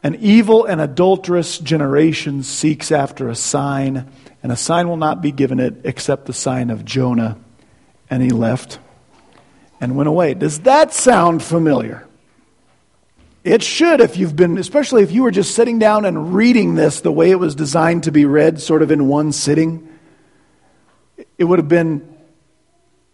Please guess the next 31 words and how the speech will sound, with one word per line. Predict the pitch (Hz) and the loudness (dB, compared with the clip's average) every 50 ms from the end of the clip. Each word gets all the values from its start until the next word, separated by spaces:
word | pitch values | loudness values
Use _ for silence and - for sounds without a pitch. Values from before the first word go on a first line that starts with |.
| _ _ _ | _ _ _
ten | - - 185 208 214 | -6 -2 -2 0 0
or | 202 165 | -2 -4
fifteen | - - 202 185 - - - 175 180 160 156 | -2 -2 -2 -2 -2 -2 -2 -2 0 0 0
minutes | 160 160 151 - - - | 0 0 0 -2 -4 -6
since | - - 147 139 - - | -4 -2 -2 -2 0 0
you | 143 139 135 | 0 0 2
read | 139 143 135 139 | 2 2 2 0
a | 123 | -2
story | - - - 139 139 139 131 127 123 117 - - - - - - _ _ _ _ _ _ _ _ - | -4 -4 -2 0 2 2 2 2 0 -2 -4 -6 -14 -20 -20 -20 _ _ _ _ _ _ _ _ -10
very | 123 127 151 156 151 135 | -4 0 2 2 2 2
similar | - - 143 139 139 131 127 | 0 0 0 0 2 0 0
to | 127 | 0
this. | 120 127 117 - | 0 0 -2 -2
If | 117 127 | -2 0
you | 156 151 | 0 2
want | 156 160 185 170 | 2 0 0 0
more | 156 160 170 170 | 0 0 2 2
details | 160 165 185 180 190 180 180 170 156 | 2 0 0 2 4 4 4 4 2
about | 170 170 160 160 160 | 2 2 2 2 2
it, | 160 160 - - - - - - - - | 2 -2 -4 -10 -18 -20 -20 -20 -20 -10
uh, | - 127 127 127 | -6 -4 -4 -4
chapter | - - 165 151 147 - - 135 | -2 -2 -2 -2 -2 -2 -6 -8
twelve, | 131 - - - 165 180 196 202 208 202 196 196 185 170 170 - - - | -8 -8 -10 -4 0 4 4 6 6 6 4 2 0 -2 -6 -14 -16 -6
verse | 160 165 165 156 - | -4 -4 -4 -4 -6
thirty-eight, | - - - - 175 175 170 160 160 156 151 147 135 127 117 - | -12 -8 -2 0 2 2 4 4 2 4 4 2 2 0 -2 -6
and | - - | -8 -8
you | 127 120 | -6 -6
can | 120 - | -6 -6
find | - - 131 127 127 127 117 | -6 -6 -4 -2 -2 -2 -2
the | 120 | -4
sermon | - - - 131 123 120 120 113 117 113 | -6 -6 -6 -4 -2 -2 -2 -2 -4 -6